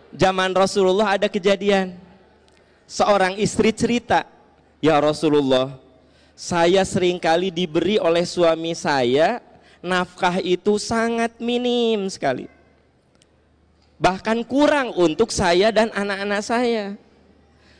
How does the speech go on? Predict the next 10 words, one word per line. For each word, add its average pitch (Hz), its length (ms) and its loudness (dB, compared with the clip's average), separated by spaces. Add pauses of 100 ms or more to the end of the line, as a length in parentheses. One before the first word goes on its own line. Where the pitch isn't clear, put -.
(160)
Tapi 262 320 2
suami 277 460 0
saya 294 180 -2
itu 370 80 -2
sebenarnya 285 480 0
kaya, 320 720 0 (640)
dompetnya 208 640 -2
tuh - 160 -8
tebal. 139 560 -4 (1040)
Ya. 135 160 -4